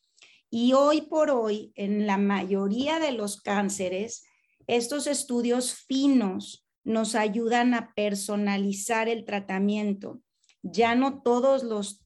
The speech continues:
los pacientes necesitan el mismo tratamiento. Por ejemplo, alguien que tiene cáncer de mama o alguien que tiene cáncer de pulmón, no es el mismo tratamiento, aunque sean etapa cuatro,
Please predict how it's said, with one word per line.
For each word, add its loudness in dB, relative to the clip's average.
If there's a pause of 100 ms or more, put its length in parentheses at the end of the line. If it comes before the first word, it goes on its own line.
los -2
pacientes -2
necesitan -2
el -2
mismo 0
tratamiento. -2
Por -6
ejemplo, 0
alguien 2
que -2
tiene -4
cáncer -2
de 0
mama -2 (400)
o 4
alguien 4
que 0
tiene -2
cáncer 0
de -2
pulmón, -4 (320)
no 4
es 0
el 0
mismo -2
tratamiento, -2
aunque -8
sean 0 (140)
etapa 0
cuatro, 0